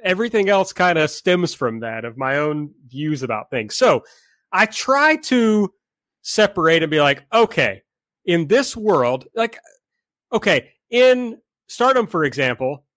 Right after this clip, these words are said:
they will, like, push the ref and nothing happens to him, right? And I'm like, "Okay, I accept that because that's, that's what happens in the Stardom universe. That's fine."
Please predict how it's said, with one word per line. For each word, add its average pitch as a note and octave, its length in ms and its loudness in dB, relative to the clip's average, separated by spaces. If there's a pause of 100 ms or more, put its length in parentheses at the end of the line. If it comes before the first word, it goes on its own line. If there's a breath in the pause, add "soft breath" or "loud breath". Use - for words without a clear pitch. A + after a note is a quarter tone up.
(240)
they G3 140 2
will, G#3 120 2
like, F#3 260 0 (120)
push - 280 0
the F#3 120 0
ref C3+ 440 -2 (160)
and F3 140 -4
nothing F3 220 0
happens B2+ 380 -4
to G#2 140 -12
him, F#2+ 120 -16
right? B2+ 220 -6 (440)
And A3 180 0
I'm A#3 120 0
like, A3+ 260 2
"Okay, A#3 320 2
I A3 200 0
accept - 440 -2
that G#2 240 -6
because C#3+ 360 -6
that's, - 500 -2 (580)
that's D3 300 -4
what D#3 120 0
happens C#3 380 0
in C3 80 -4
the B2+ 80 -4
Stardom C3 420 -2
universe. G#2 480 -10
That's D3 200 -6
fine." G#2 380 -6